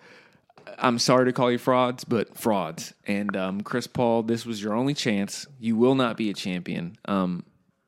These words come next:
you should have, you should have been traded to the Lakers, uh, way back in the day. David Stern really fucked you. That was probably your real chance to win a championship. But hey, you decided to join the Suns. The refs decided to not call fouls on Devin Booker. I hate you now.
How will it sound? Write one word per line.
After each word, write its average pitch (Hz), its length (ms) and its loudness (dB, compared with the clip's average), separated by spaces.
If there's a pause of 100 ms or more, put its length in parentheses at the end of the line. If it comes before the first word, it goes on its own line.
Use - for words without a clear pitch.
(120)
you 131 220 0
should 170 300 2
have, 160 300 0 (600)
you 160 80 2
should 214 280 2
have 196 100 4
been 170 180 4
traded 147 400 4
to 143 80 -2
the 131 100 2
Lakers, 120 640 4 (160)
uh, 110 260 6
way 117 220 6
back 123 220 4
in 123 60 -2
the 117 80 4
day. 110 200 2
David 123 280 2
Stern 117 260 0
really 113 220 6
fucked - 380 0
you. 101 80 2
That 95 100 4
was 107 120 -2
probably 113 500 2
your 104 120 4
real 107 280 2
chance 98 320 -2
to 98 80 -4
win 95 100 -2
a 95 60 -4
championship. 85 560 -4
But 82 180 0
hey, 82 400 -2 (500)
you 95 140 2
decided 107 420 2
to 95 60 -8
join 110 220 2
the 107 40 0
Suns. 101 560 -2
The 101 100 0
refs 101 280 4
decided 104 440 0
to 104 80 -2
not 98 260 2
call 98 180 -2
fouls 95 380 0
on 95 80 -2
Devin 95 260 -2
Booker. 90 380 -4 (320)
I 92 100 -4
hate 95 340 -6
you 80 60 -10
now. 58 300 -14